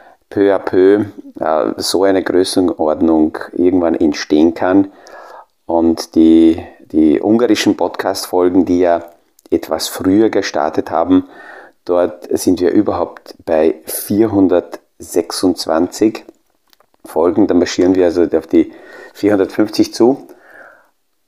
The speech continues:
Und aus dieser unglaublichen Menge an Content wird vermutlich im nächsten Schritt sogar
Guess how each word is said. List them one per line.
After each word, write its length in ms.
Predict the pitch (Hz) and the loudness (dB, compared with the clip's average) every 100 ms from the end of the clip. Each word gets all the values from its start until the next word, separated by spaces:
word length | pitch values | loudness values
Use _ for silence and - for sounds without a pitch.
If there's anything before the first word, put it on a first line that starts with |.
| _ _ _ _ | _ _ _ _
Und 160 | - 110 | -6 -2
aus 280 | 110 - - | -2 -2 2
dieser 520 | 131 123 123 117 107 - - - - - _ _ _ - | 2 4 2 2 0 -6 -16 -20 -20 -20 _ _ _ 0
unglaublichen 680 | 120 131 107 104 95 95 | 2 2 2 0 4 4
Menge 480 | 92 104 107 78 - - _ - - _ _ | 4 4 4 2 0 -8 _ -20 -20 _ _
an 460 | 92 90 87 87 - - _ | -2 2 4 2 0 -16 _
Content 720 | - 85 92 104 104 101 - - _ _ _ _ - | -4 -2 0 0 0 0 -4 -20 _ _ _ _ -2
wird 180 | 101 98 | -2 0
vermutlich 880 | 98 90 104 107 101 101 98 - - | 0 2 2 0 2 0 0 -10 -4
im 200 | 98 90 | 2 4
nächsten 400 | 87 101 - 104 | 4 0 0 -2
Schritt 460 | - 117 - - - | 2 0 -2 -12 -12
sogar 800 | - - 95 - 73 80 107 - | -8 -4 -4 -2 0 0 -2 -6